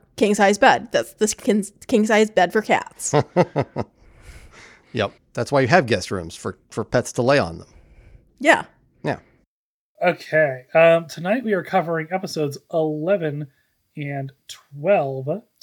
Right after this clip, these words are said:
Speaker 3: of season one of Person of Interest. Those are Super and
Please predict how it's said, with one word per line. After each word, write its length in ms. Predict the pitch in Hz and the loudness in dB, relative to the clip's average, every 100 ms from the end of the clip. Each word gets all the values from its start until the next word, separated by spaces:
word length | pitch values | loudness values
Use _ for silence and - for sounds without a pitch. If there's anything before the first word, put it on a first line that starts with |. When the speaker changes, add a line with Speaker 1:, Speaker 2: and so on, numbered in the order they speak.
| - | 0
Speaker 3:
of 480 | 156 151 151 139 - | 4 4 2 -2 -8
season 300 | - 165 147 | -12 -10 -6
one 120 | 143 | -6
of 60 | 139 | -4
Person 240 | 151 135 | -6 -8
of 80 | 143 | -8
Interest. 460 | 143 - 254 - - _ _ _ _ _ | -10 -8 -10 -10 -20 _ _ _ _ _
Those 680 | 151 151 262 190 160 156 - - | -4 0 2 0 -2 -4 -6 0
are 520 | 214 180 143 143 147 | 2 2 0 -4 -8
Super 840 | - - - 233 240 247 247 269 - | -14 -14 -6 -6 -4 -4 -4 -8 -6
and 340 | 170 190 196 | -4 -2 -4